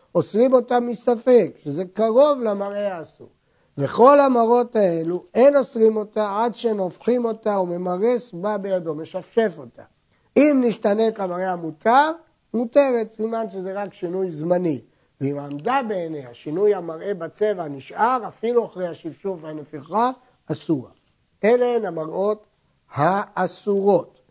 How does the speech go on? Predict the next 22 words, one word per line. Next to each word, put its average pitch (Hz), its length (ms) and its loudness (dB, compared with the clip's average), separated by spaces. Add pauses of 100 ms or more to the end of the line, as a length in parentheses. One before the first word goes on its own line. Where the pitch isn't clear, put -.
(500)
ארבע 202 640 4
מראות 202 640 -2
מותרות 226 840 4
יש 170 240 0
בריאה. 123 500 -10 (400)
שחורה 190 760 4 (200)
ככוחל. 220 680 0 (420)
קודם 240 400 4
דיברנו 208 560 0
על 185 80 -2
מראה 196 340 -2
אסור 202 280 -6
שהיא 185 180 -12
שחורה 185 380 -4
כדיו, 185 640 -2 (460)
עכשיו 240 420 2
היא 220 80 -6
שחורה 202 420 -2
ככוחל, 202 680 -2
זה 160 140 -8
צבע 214 380 -2
כחול 214 580 -4